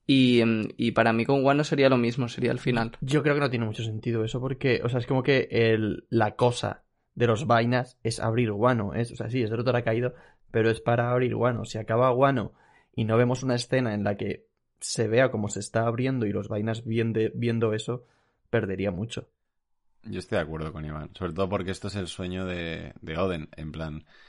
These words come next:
Speaker 3: eh, ahora es cuando tenemos todo, todo eso, pues ese rastro emocional de Oden lo tenemos reciente. Tú imagínate que después de todo ya al final es como, vale, sí, ahora se ha cumplido el sueño de Oden, pero ya no tienes esa conexión, ¿sabes?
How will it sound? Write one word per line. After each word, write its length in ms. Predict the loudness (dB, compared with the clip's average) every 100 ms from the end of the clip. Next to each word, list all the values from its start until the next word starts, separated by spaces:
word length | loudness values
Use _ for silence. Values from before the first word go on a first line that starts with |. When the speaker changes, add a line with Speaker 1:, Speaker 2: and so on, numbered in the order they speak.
| _ _ -12
Speaker 3:
eh, 420 | -10 -8 -10 -10 -2
ahora 240 | 0 0
es 80 | 0
cuando 180 | -2 -2
tenemos 380 | -2 -4 -6 -6
todo, 500 | -4 -2 -2 -4 -6
todo 540 | -6 -4 -2 -2 -4
eso, 420 | -4 -4 -4 -4 -8 -14 -20 -18 -20 -20 -20 -20 _ -12
pues 160 | -10 -4
ese 140 | 0 2
rastro 380 | 4 2 0 0
emocional 440 | 0 0 0 2
de 140 | 2
Oden 180 | 2 2
lo 80 | 0
tenemos 280 | -2 -2 -2
reciente. 420 | -2 -2 -4 -4
Tú 100 | -4
imagínate 520 | -4 -2 -2 -4 -4
que 80 | -4
después 460 | -6 -6 -4 -4 -4
de 100 | -4
todo 380 | -2 0 0 -2
ya 160 | 0
al 80 | -2
final 420 | -4 -2 -2 -2
es 120 | -8 -8
como, 180 | -4
vale, 200 | 0 0
sí, 120 | 0 0
ahora 160 | 0
se 60 | -2
ha 60 | -4
cumplido 220 | -4 -6
el 40 |
sueño 240 | -6 -6 -4
de 80 | -4
Oden, 180 | -4 -6
pero 120 | -10
ya 120 | -8
no 60 | -8
tienes 180 | -8 -10
esa 160 | -12
conexión, 420 | -14 -14 -12 -12 -10
¿sabes? 280 | -10 -10